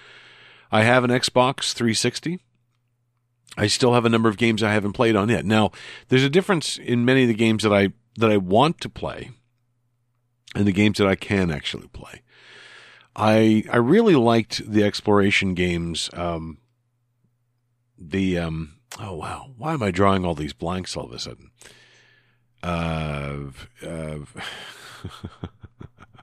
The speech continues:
wow, that's terrible. Uh, the basic premise of the game is you are in the modern day, sticking your head into a computer and taking over a historical figure in a simulation. Um, and they have different time periods in which you're taking them over, and theoretically the simulation is really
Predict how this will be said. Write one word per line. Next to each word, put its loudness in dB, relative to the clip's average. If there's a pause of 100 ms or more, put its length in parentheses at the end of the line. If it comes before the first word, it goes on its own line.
(1000)
wow, 0
that's -6
terrible. -8
Uh, 2
the -4
basic 0
premise 0
of -4
the 0
game -2
is -6
you -2
are -2
in -4
the -6
modern 0
day, 0
sticking -4
your -2
head 0
into -4
a -6
computer -4
and -4
taking -6
over -4
a -8
historical -6
figure 2
in -6
a -4
simulation. 0 (1120)
Um, -2
and -2
they 4
have 2
different -4
time -6
periods -6
in -8
which -8
you're -8
taking -10
them -4
over, 4
and 0
theoretically -4
the -6
simulation -6
is -8
really -4